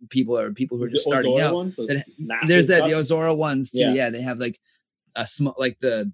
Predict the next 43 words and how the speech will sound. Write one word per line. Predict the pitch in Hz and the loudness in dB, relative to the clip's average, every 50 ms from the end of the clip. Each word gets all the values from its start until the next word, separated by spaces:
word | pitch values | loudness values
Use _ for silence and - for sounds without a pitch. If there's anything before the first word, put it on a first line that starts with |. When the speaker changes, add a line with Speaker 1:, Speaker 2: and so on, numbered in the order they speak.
| _ | _
Speaker 1:
smaller | - - - 147 143 139 135 135 135 123 | -6 -6 -4 -2 -2 -2 -2 -2 -4 -4
ball | - 127 127 131 135 139 139 123 | -4 -2 -2 0 0 -2 -2 -4
that | 127 110 | -6 -6
fits | - - 139 127 - 135 | -4 -2 -2 -2 0 -2
in | 135 127 | -2 -2
these | 120 104 95 | -4 -6 -6
massive | 117 123 127 113 120 123 - - 120 - - | -4 -2 -2 -2 0 0 -2 -4 -4 -6 -8
cups. | - 151 147 135 107 - - - | -4 -4 -4 -4 -4 -6 -4 -2
Speaker 2:
Yeah, | 120 120 120 120 117 117 117 113 | 0 0 0 0 -2 -6 -10 -10
yeah, | 113 113 113 | -10 -8 -4
yeah. | 117 | -2
Speaker 1:
And | 131 131 | -2 0
it's | 127 110 - 151 | 2 2 2 2
like, | 151 143 139 131 123 | 2 2 2 2 2
it's | 151 151 - | 0 0 0
trash | - - 156 147 165 170 165 - | -2 -2 -2 0 0 0 -2 -2
to | 139 131 | -2 -2
do | 123 123 95 | 0 0 -2
anything | 117 131 143 143 120 - 123 110 104 | -2 -4 -4 -6 -6 -6 -6 -6 -6
on | 98 95 95 101 | -6 -8 -12 -14
but | 98 - - | -14 -14 -10
cup | - 131 113 - - | -8 -8 -8 -8 -10
tricks. | - 101 85 - _ - - | -14 -14 -14 -16 _ -20 -14
But, | 113 123 104 - | -10 -10 -10 -8
like, | - 107 104 104 | -8 -8 -8 -8
if | 123 117 | -6 -4
you're | 139 151 | -2 -2
just | 139 151 139 | -2 -2 -2
doing | - 139 127 110 104 | -2 0 0 0 0
basic | 101 110 117 123 - 120 98 | -2 -4 -6 -4 -6 -4 -6
shit, | - - - 107 95 - - | -8 -8 -8 -10 -12 -12 -12
then | 107 101 | -12 -12
it's | 82 - - - - | -8 -4 -4 -4 -4
like, | 82 80 - | -6 -12 -12
it's | - - - _ | -14 -20 -12 _
perfect | - 170 220 214 - - - - _ _ _ _ _ _ _ - | -4 -2 -2 -2 -4 -6 -16 -18 _ _ _ _ _ _ _ -6
because | 131 120 - 139 135 117 131 | -4 0 2 2 2 2 0
it's | 131 110 | -4 -4
just, | - 135 123 - - - | -2 -2 -2 -2 -4 -4
like, | 127 120 107 101 - | -4 -6 -6 -6 -8
it's | 120 110 - | -8 -6 -4
made | 113 110 120 131 175 190 160 - | -4 -4 -2 0 0 0 0 -2
for | - - 113 107 107 - | -4 -8 -8 -10 -10 -12